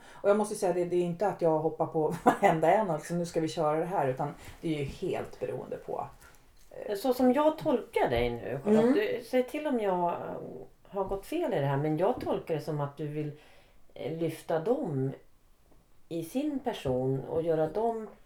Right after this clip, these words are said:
Speaker 2: Att de är ju en del utav allting och de är ju jätteviktiga. Så tolkar
Speaker 1: Mm.
Speaker 2: jag det.
Speaker 1: Ja.
Speaker 2: Så det är
Speaker 1: Endast
Speaker 2: de
Speaker 1: så
Speaker 2: som är
Speaker 1: är det.
Speaker 2: stora, så att,
Speaker 1: Ja.
Speaker 2: så att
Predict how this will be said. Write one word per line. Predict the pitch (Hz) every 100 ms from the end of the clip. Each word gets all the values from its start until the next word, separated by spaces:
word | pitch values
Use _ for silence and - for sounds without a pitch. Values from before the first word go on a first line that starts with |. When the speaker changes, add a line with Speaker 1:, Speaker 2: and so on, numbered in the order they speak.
| - - - - -
Speaker 2:
Att | - -
de | 196 226
är | 226
ju |
en | 214 196
del | 190 311 220 64 - - -
utav | - - - 156 131
allting | 120 127 - 160 156
och | 151
de | 185 214
är | 202
ju | 175 170
jätteviktiga. | 190 190 - 170 240 - - 170 131
Så | 131 240 285
tolkar | 214 147 196 320
Speaker 1:
Mm. | 156
Speaker 2:
jag | -
det. | - - 214 175 175 - - - - _ _ - -
Speaker 1:
Ja. | 208
Speaker 2:
Så | 165
det | 214
är | 208
Speaker 1:
Endast | 208
Speaker 2:
de | 254 247
Speaker 1:
så |
Speaker 2:
som | 165
är |
Speaker 1:
är | 147
det. | 165
Speaker 2:
stora, | 220 180 147 151
så | 151 180
att, | 180 -
Speaker 1:
Ja. | 240 254 254 - - -
Speaker 2:
så | -
att | 175 170